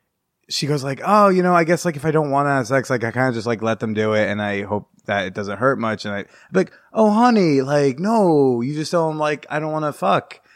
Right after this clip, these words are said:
She's like, "But I feel bad." I was like, "You shouldn't." And I think women will naturally start to speak up in bed like that when we give women the permission and raise them to also speak up in the workplace or,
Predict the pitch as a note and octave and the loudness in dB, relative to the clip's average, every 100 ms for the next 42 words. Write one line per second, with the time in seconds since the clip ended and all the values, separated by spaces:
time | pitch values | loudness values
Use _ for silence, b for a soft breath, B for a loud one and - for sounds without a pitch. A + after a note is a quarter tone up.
0 | b - F3 D3+ - C#3 C#3 F3 G3 C#3+ | b -6 -4 -2 -2 -2 -4 2 2 4
1 | A#2 A#2 C#3 C#3+ - G3 E3+ B2 B2+ D#3+ | 2 0 -4 -8 -6 -4 -2 -2 -4 -2
2 | D3+ - B B - - B2+ E3 E3+ D#3 | -4 -6 B B -20 -12 2 4 4 4
3 | D3 C3+ C#3 D#3+ - C3+ B2 - A#2+ - | 4 4 2 0 0 -2 -2 0 0 0
4 | A#2+ - - A#2 B2 A2 A#2 G#2+ G#2 G#2 | -6 -6 -4 -4 0 0 0 -4 -2 -2
5 | A2 G#2+ - G#2 G#2 - B - B2+ B2 | -2 -4 -2 0 0 -2 B -2 2 2
6 | A#2 G#2+ B2 A2 A#2+ A#2 A2+ G#2 G#2+ - | 0 0 0 2 0 0 -2 -4 -6 -4
7 | A2 A#2 - A#2 A2 G#2 B2+ A2 A2+ A2 | -2 -2 -2 -6 -4 0 0 0 -2 -4
8 | - A2+ G#2+ A2 - A2 - B2 A2+ A#2 | -4 -2 0 0 0 -4 -2 -2 2 0
9 | G2+ A#2+ A#2+ A#2 A#2 A#2+ E3 - A#2+ G#2+ | 0 -4 -4 -2 -2 0 2 0 -2 -2
10 | - G#2 A2 A2+ | -4 -2 -2 0